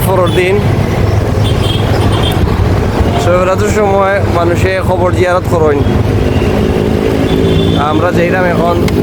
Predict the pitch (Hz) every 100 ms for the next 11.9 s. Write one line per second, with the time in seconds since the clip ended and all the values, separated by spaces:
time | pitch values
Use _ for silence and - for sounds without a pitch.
0 | - - - - 185 175 180 185 180 165
1 | 139 - - - - - - - - 165
2 | 156 156 160 175 - - - - - -
3 | - - - - - - - - - -
4 | - - 170 156 190 196 202 202 202 190
5 | 196 185 180 185 165 156 160 185 196 185
6 | 165 170 160 170 160 - - - - -
7 | 170 196 190 190 170 151 - - - -
8 | 143 143 151 143 131 135 139 139 - -
9 | - - - - - - - - - -
10 | - - - - - - - - - -
11 | 156 151 175 190 185 175 170 170 151